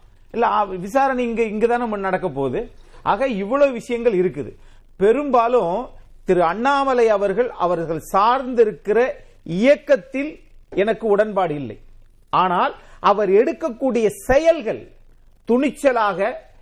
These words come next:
எதையும் ஆதாரப்பூர்வமாக சொல்லுவது என்பது, அது வந்து, அது ஒ-, ஒரு பாராட்டுத்தக்கது. ஒருவேளை வயதா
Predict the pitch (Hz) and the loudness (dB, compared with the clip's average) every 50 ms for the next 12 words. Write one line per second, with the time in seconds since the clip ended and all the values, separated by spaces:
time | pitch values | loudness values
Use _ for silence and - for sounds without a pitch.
0 | - - - 127 147 175 185 226 254 277 262 285 262 233 190 190 220 254 269 277 | -20 -16 -8 -2 0 2 4 4 4 2 2 -2 -6 -4 -2 0 2 2 2 2
1 | 277 277 269 262 269 - 240 247 240 233 233 226 220 214 208 - - 185 175 196 | 2 2 0 -2 -2 -2 0 2 2 2 2 0 0 -2 -2 -2 -2 -2 0 0
2 | 214 220 190 202 185 185 170 156 156 143 139 131 120 123 165 233 262 254 - - | 0 0 0 0 0 0 -2 -2 -2 -4 -6 -4 -2 0 2 2 0 0 -2 -10
3 | - - - - - - - - 233 247 240 247 254 285 339 330 302 262 233 208 | -20 -20 -20 -20 -16 -6 0 2 2 4 2 2 0 0 0 2 4 4 4 2
4 | 180 165 - - - - - 359 330 320 311 285 311 294 - - - 311 339 339 | 0 -4 -6 -8 -6 -2 -2 -2 -2 -2 -6 -8 -8 -10 -10 -6 -2 0 0 0
5 | 320 220 - 285 311 311 320 247 240 254 185 247 226 233 202 202 156 135 151 180 | 0 0 0 2 2 2 0 0 -2 -4 -2 0 0 0 0 0 -2 -2 0 0
6 | 214 220 240 247 262 294 262 214 185 196 226 247 247 233 196 202 254 | 2 2 2 2 2 2 0 0 0 0 2 2 2 0 0 -2 -2